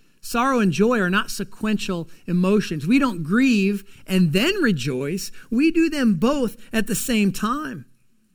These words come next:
And I understood this the morning after my mom died. It was finals week, and I was a school teacher at a Christian school on the west side.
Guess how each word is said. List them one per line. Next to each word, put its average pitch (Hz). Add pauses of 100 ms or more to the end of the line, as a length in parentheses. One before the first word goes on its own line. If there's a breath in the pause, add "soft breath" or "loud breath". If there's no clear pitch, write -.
(300)
And 220
I 247
understood 294
this 226
the 214
morning 196 (220 soft breath)
after 202
my 180
mom 185
died. 147 (320 soft breath)
It 202
was 202
finals 226
week, 175
and 175
I 175
was 165
a 156
school 208
teacher 180
at 156
a 147
Christian 175
school 185
on 165
the 160
west 165
side. 165